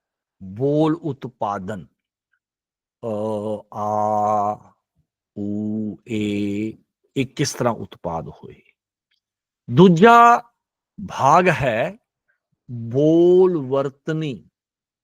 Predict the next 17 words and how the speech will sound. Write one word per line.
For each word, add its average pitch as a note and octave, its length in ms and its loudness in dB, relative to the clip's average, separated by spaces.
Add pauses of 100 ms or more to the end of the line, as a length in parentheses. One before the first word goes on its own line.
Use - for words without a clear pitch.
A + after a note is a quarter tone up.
(500)
ਕਿ G3+ 100 0
ਬੋਲ D#3+ 720 4
ਸ਼ਬਦਾਂ D#3+ 840 -2
ਵਿੱਚ A3 220 -4
ਕਿਸ F3+ 280 -8
ਤਰ੍ਹਾਂ D3+ 220 -6
ਵਰਤ A2 280 -10
ਰਹੇ F2 360 -14
ਹਾਂ। D#2+ 140 -20 (300)
ਜਿਸ C3 160 -6
ਤਰ੍ਹਾਂ C3+ 180 -6
ਮੰਨ A2+ 220 -4
ਲਓ A2 200 -2
ਮੈਂ G#2+ 240 -4
ਬੋਲ A2+ 460 0
ਰਿਹਾ F#2 320 -8
ਹਾਂ, F2+ 340 -14